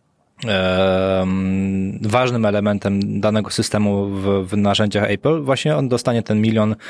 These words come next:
dolarów pod warunkiem, że wskaże później, w jaki sposób to zrobił, żeby firma mogła załatać te dziury.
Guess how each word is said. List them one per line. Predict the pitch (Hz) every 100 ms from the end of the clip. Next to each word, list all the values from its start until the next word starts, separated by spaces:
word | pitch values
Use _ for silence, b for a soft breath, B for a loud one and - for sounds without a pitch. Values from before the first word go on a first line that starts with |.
| B B B
dolarów | 104 107 110 -
pod | 107
warunkiem, | 107 107 104 104 98
że | 101 - - -
wskaże | - - 117 107 107
później, | 110 98 107
w | 101
jaki | - -
sposób | - - 92 -
to | 92
zrobił, | 127 156 139 143 B B B B
żeby | 104 107
firma | - 110 110
mogła | 107 104 104 98
załatać | - 104 113 113 104 101 -
te | 98
dziury. | 92 90 95